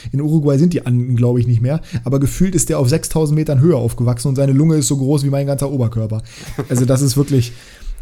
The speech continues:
das ist wirklich richtig, richtig krank gewesen. Valverde, absolutes Topspiel gemacht.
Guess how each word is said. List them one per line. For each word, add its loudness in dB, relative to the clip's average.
das 0
ist 2
wirklich 2
richtig, 2
richtig -2
krank -4
gewesen. -4
Valverde, 2
absolutes -2
Topspiel 0
gemacht. 0